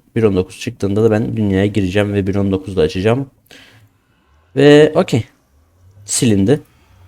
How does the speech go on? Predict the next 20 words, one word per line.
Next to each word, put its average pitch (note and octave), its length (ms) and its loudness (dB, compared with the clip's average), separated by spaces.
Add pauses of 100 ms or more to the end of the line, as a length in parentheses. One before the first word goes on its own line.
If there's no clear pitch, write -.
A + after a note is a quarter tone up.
(400)
Bunu A2+ 160 -2
kapatıyorum C3+ 580 2
artık - 540 -4
ve B2 420 4 (1200)
şöyle - 280 -2
bir A2+ 200 4
F - 160 -4
beş A#2 180 2
çekiyorum. G#2+ 580 -2 (920)
Bu - 80 -4
arada G#2+ 180 0
hardcore G#2 380 2
başlayacağız G2 680 -2 (140)
yakında. G2+ 580 -2 (1000)
Ve C3+ 220 2
yedi C#3 240 2
yüz D3 120 -2
doksan C3+ 300 0
megabayt G#2 440 0
olmuş F#2 440 -2